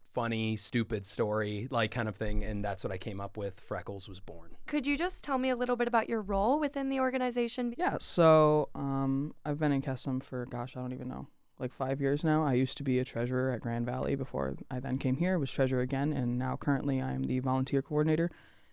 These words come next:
Speaker 3: which is in charge of, um, recruiting new members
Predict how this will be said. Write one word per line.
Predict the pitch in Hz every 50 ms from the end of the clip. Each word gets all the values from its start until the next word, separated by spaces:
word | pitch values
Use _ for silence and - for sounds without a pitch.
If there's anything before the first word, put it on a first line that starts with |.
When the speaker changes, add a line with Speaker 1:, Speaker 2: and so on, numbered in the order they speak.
| - -
Speaker 3:
which | 139 131 -
is | 139 123
in | 131 127
charge | 123 - 135 123 127 123 123 123 123 127 - - -
of, | 127 127 120 113 127 131 135 143 143 - _ - -
um, | 131 127 127 127 127 127
recruiting | 135 131 - 175 165 160 156 156
new | 156 143
members | 143 143 135 135 131 135 131 135 135 135 - -